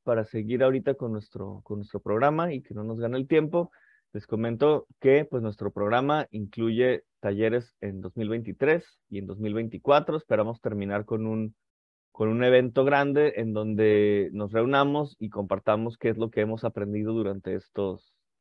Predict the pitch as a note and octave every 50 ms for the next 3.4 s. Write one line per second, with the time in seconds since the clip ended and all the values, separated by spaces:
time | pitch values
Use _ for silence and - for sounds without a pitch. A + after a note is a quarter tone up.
0 | _ _ _ _ _ _ _ _ _ _ _ _ _ - F#2 G2 - - G2 D2+
1 | F#2+ G2 G#2+ A#2 A#2+ A#2+ B2+ C3 A2 - A2 G#2 G2+ G#2 G#2+ A2 A2 G2+ G2 F#2
2 | - G2+ G2+ - - F#2+ - _ - F#2 F#2+ F#2+ F#2 _ _ _ _ _ _ -
3 | D2 F2+ - F#2 D2+ C#2+ G#1+ G#1+